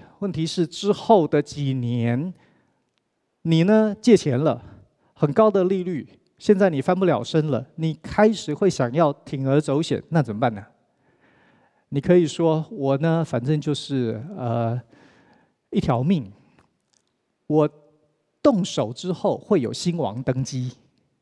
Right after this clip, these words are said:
会宣告豁免，这样呢，我让我的儿子、孙子或其他的家人还有机会可以有好的人生。”所以这种情况呢，其实是很容易发生的。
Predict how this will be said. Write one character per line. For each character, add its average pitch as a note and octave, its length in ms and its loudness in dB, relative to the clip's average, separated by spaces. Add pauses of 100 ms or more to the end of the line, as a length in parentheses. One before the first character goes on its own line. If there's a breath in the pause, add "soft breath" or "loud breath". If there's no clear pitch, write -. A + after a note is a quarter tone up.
(560)
会 F3 380 2
宣 B3+ 500 -2
告 F#3+ 300 4
豁 E3+ 340 0
免， A#2 240 -8 (260)
这 A#3+ 220 6
样 G#3+ 240 4
呢， G3 160 0
我 C#3+ 160 -2
让 F3+ 240 2
我 B2+ 160 -2
的 C3+ 260 2 (480 soft breath)
儿 C#3 220 6
子、 B2+ 260 -6 (760)
孙 F#3+ 300 4
子 D3 300 -4
或 F#3 140 2
其 - 260 -4
他 F3 160 4
的 F#3 100 6
家 E3+ 240 2
人 A#2+ 320 -2 (120)
还 - 320 0
有 E3+ 340 2
机 F3 320 -6
会 E3 280 0 (260 loud breath)
可 D3+ 160 0
以 E3+ 160 0
有 C3 260 0
好 - 380 -8
的 C#3+ 120 -4
人 A2 240 -6
生。” B2+ 320 -4 (400 soft breath)
所 - 140 -4
以 D3+ 60 2
这 C#4 200 2
种 D#3+ 160 -2
情 D3+ 200 -4
况 G3+ 200 -2
呢， F3+ 140 0
其 F3 160 -6
实 F3 140 -8
是 - 160 -8
很 - 420 -4
容 B2 180 -6
易 G3+ 140 0
发 D3 240 -2
生 D3+ 240 -4
的。 A#2+ 120 -6